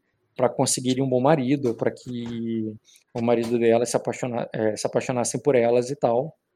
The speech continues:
E ela, é, e ela disse o porquê, porque ela aprendeu lá, de que ela, que ela,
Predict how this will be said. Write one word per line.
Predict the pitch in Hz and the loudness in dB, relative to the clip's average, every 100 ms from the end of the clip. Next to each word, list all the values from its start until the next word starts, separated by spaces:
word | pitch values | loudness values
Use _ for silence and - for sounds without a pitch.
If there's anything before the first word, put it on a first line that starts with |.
| _ - | _ -6
E | 147 156 | 0 6
ela, | 165 175 190 196 202 196 180 214 - - _ - | 6 6 4 2 0 -2 -4 -8 -16 -20 _ 0
é, | 151 147 | 2 4
e | 151 | 4
ela | 160 175 | 4 2
disse | 170 185 | -2 -2
o | 185 | -2
porquê, | 175 170 185 | -4 -4 -2
porque | 175 160 165 | 0 0 2
ela | 156 | 2
aprendeu | 165 208 190 175 | 2 2 4 4
lá, | 139 123 | 4 0
de | 113 110 110 110 - | -4 -6 -4 -4 -4
que | - | -2
ela, | 110 113 113 110 107 104 101 _ _ _ | 0 0 -2 -4 -6 -10 -16 _ _ _
que | - | 2
ela, | 120 117 113 117 113 113 110 107 107 107 | 6 6 4 2 2 2 2 0 -4 -8